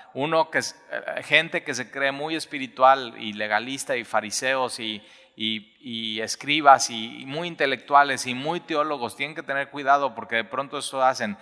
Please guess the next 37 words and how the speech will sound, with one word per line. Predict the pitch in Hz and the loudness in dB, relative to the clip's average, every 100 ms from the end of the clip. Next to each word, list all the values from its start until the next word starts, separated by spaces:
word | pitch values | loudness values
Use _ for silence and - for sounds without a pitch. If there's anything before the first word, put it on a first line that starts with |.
| - - - | -16 -20 -10
están | 113 - 135 135 147 - | 0 8 8 8 -2 -10
simplemente, | - 135 123 120 120 120 123 123 - | -10 -8 -8 -6 -6 -6 -6 -6 -6
en | 113 117 | -6 0
vez | 135 | 0
de | 139 | 2
acercando | 127 127 127 127 | -4 2 2 4
a | 120 | 0
la | |
gente | 107 123 120 | 0 0 -2
a | |
Jesús, | 104 101 127 131 - - | -2 -6 -6 -6 -8 -20
están | - 101 127 123 | -12 0 4 4
hablando | 113 120 117 | 4 0 -2
mal | 110 110 | -2 -2
de | 113 | -2
la | 104 | -4
gente | 95 110 110 107 98 | -4 -10 -10 -10 -10
y | |
están | 92 - 117 | -4 -2 0
murmurando, | 120 117 113 113 117 113 | -2 -6 -2 0 0 0
y | 107 | 0
aquí | 101 160 | 0 -2
están | 156 143 | -4 -4
murmurando | 135 117 113 110 110 | -4 -6 -2 -2 -2
de | 110 | -6
Jesucristo | 92 92 101 107 110 - | -6 -14 -14 -14 -14 -14
también. | 101 90 87 87 82 _ _ _ _ _ _ _ | -8 -8 -6 -14 -16 _ _ _ _ _ _ _
O | 113 | -6
sea, | - | -4
vean | 127 139 160 156 120 113 | -2 0 4 4 4 -6
cómo | 143 165 | -4 -2
es | 156 | -4
posible | 147 135 143 139 135 | -6 -8 -8 -6 -6
que | 113 | -6
Jesús | 104 110 135 123 | -10 -10 -8 -4
se | 135 | -4
acerca | 117 123 120 120 107 92 | -2 0 -2 0 -4 -4